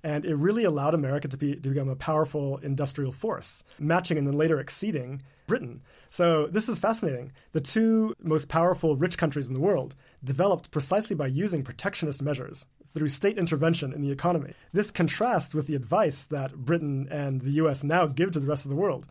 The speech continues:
They say, "Develop by, uh, by lowering your trade barriers, opening yourself to world trade," which is exactly what they didn't do during their own period of consolidation.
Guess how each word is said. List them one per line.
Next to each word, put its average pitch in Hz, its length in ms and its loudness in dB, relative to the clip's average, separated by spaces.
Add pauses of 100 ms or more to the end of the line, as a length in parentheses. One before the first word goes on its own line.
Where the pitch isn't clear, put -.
(160)
They 170 80 2
say, 170 160 2
"Develop 139 500 0
by, 131 400 -4 (300)
uh, 135 280 -2
by 139 160 0
lowering 170 380 4
your 131 80 -2
trade 135 200 -6
barriers, 127 400 -8
opening 180 320 2
yourself 135 360 -2
to 135 140 -4
world 131 220 -6
trade," 135 340 -8 (280)
which 170 120 0
is 165 140 2
exactly 165 400 2
what 143 160 0
they 147 100 0
didn't 175 460 0
do 131 300 -2
during 147 260 0
their 139 180 -4
own 220 200 2
period 139 280 -2
of 127 80 -8
consolidation. 135 720 -4